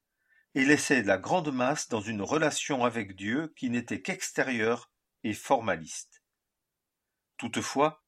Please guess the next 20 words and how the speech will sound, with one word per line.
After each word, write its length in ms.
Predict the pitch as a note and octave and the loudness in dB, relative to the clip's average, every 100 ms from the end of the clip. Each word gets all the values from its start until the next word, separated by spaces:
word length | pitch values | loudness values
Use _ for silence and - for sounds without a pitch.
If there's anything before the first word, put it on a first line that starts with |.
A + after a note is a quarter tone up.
| - | -4
il 160 | B2+ G#2+ | -2 0
y 120 | G#2 | 0
avait 200 | A#2 E3 | 2 2
dans 100 | G#2 | 2
ce 160 | - | -2
système 600 | A2 G2+ - D3+ E3+ C#3 | -6 -6 -2 2 2 2
des 240 | G2 G2+ G#2 | -2 -2 2
hommes 380 | F3+ D#3+ F2 E2 _ | 2 0 -8 -12 _
qui, 220 | - D3+ F3+ | -10 -6 -2
manifestement, 920 | A#2 G2 - G2 - G2+ A2+ C#3 - _ _ _ _ | -2 -2 -6 -8 -8 -8 -4 -4 -6 _ _ _ _
étaient 260 | C#3 C3 E3 | -4 2 4
dans 160 | C#3 A2 | 4 2
une 220 | A#2+ A2 | 0 -2
vraie 260 | F#2+ C#3+ | 2 2
relation 520 | B2+ A#2 G2+ - E3+ B2 | 4 4 2 2 0 0
avec 280 | F#2 F#2 | -2 -8
Dieu 320 | G2 C3+ C#3 - | -4 -2 -2 -2
par 220 | B2+ A2+ | -2 0
la 100 | F#2+ | -2
foi 440 | - C3+ D#3+ - | -2 0 0 0